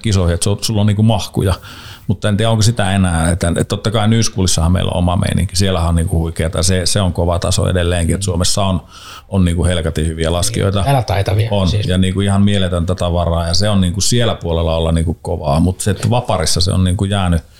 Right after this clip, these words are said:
Speaker 2: On, ja
Speaker 1: tavallaan
Speaker 2: tuo
Speaker 1: siihen, että ei,
Speaker 2: vapar-,
Speaker 1: ei, sit ei
Speaker 2: no,
Speaker 1: niinku
Speaker 2: siinä on just mun mielestä tämmönen pieni ero, että se meidän vapaalasku, kun siinä oikeasti oli munaa ja rockenrollia ja riskeottoa ja lujaa vauhtista,
Speaker 1: Mm.
Speaker 2: koska meidän taidot niinku riitti
Speaker 1: Niin.
Speaker 2: siihen, kykeni tekemään, mutta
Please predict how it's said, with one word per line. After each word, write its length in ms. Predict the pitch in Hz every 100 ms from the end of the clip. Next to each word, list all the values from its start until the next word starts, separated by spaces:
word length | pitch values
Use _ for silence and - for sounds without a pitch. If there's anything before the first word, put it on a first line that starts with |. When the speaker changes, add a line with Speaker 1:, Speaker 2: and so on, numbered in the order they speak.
| - - -
Speaker 2:
On, 180 | - 131
ja 60 | 120
Speaker 1:
tavallaan 280 | 95 92 90
Speaker 2:
tuo 60 |
Speaker 1:
siihen, 320 | 92 95 87 87
että 220 | - 92
ei, 60 |
Speaker 2:
vapar-, 300 | 156 131 131
Speaker 1:
ei, 80 | 147 - - - -
sit 160 | -
ei 100 | 104
Speaker 2:
no, 40 | 185
Speaker 1:
niinku 120 | 170
Speaker 2:
siinä 180 | 190 185
on 80 | 196
just 200 | 202 - - - - - - -
mun 160 | 160 147
mielestä 220 | 131 -
tämmönen 260 | 143 143 - - - -
pieni 280 | 160 143 123
ero, 140 | 123 113
että 120 | -
se 120 | 131 -
meidän 420 | 143 143 131 117
vapaalasku, 520 | 113 110 104 101 -
kun 100 | 110
siinä 200 | 113 123
oikeasti 400 | 127 - 104 -
oli 120 | 107
munaa 300 | 113 110 101
ja 100 | 101
rockenrollia 800 | 107 104 - 98 101 98 101 101
ja 140 | 110 - -
riskeottoa 680 | 127 110 - 104 101 - 104 101
ja 180 | 98 -
lujaa 280 | 113 110 101
vauhtista, 460 | 107 98 - - 107
Speaker 1:
Mm. 120 | 92
Speaker 2:
koska 240 | 90 107
meidän 340 | 120 123 131 -
taidot 300 | 147 127 -
niinku 180 | 135 139 - - - 147 - - 120
riitti 260 | 156 147 101
Speaker 1:
Niin. 40 | 117
Speaker 2:
siihen, 280 | 110 110
kykeni 340 | 120 117 110 90
tekemään, 440 | 98 - 95 101
mutta 260 | 104 -